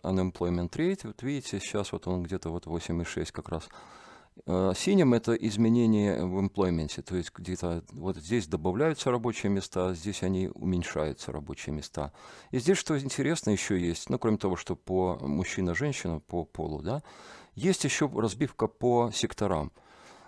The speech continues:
Ну вот, например, э, производство или торговля, или образование, да.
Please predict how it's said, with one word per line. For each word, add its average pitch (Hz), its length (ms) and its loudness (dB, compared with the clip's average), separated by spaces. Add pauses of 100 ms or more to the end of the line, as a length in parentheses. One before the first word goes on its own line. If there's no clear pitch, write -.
(140)
Ну 156 220 4
вот, 208 220 4
например, 98 580 2
э, 87 320 0
производство 85 800 -2
или 110 260 0
торговля, 85 600 0
или 110 260 -2
образование, 87 840 0
да. 147 260 -2